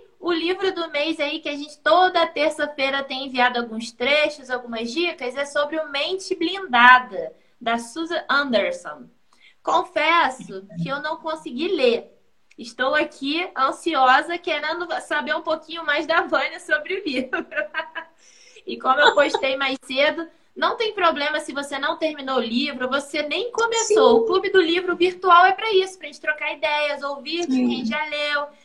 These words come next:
Speaker 1: E vai te instigar, talvez, mais tarde comprar o livro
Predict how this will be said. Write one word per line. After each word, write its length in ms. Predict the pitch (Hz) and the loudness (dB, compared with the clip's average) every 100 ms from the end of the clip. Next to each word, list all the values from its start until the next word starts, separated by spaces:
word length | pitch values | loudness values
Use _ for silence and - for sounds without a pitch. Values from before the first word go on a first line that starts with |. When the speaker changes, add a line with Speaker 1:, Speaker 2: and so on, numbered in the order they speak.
| _ | _
Speaker 1:
E 200 | 359 359 | -2 2
vai 180 | 381 359 | 4 4
te 500 | 381 - - 359 381 339 | 4 -6 -4 -2 -2 -2
instigar, 720 | 370 381 - 349 311 320 311 | -4 -4 -6 -2 0 0 0
talvez, 500 | 330 320 294 320 - _ _ | 0 0 -2 -2 -8 _ _
mais 240 | - 302 311 | -4 -4 -2
tarde 320 | 285 302 311 | -2 0 -4
comprar 460 | 320 294 294 277 | -8 -4 2 2
o 20 | 339 | 2
livro 720 | 277 302 320 294 285 285 | -2 -2 -4 -6 -8 -8